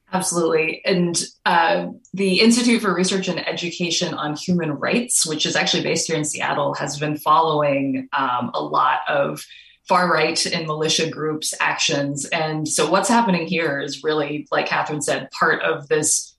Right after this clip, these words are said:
nationwide effort to try and discredit, um,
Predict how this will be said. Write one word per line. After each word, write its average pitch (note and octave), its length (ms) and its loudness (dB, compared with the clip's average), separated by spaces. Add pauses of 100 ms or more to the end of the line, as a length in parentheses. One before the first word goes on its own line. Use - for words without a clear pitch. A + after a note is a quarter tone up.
nationwide E3+ 640 2
effort D3+ 400 -2
to D3+ 60 -8
try C#3+ 220 -2
and C#3 100 -2
discredit, C#3+ 680 -2 (440)
um, - 580 0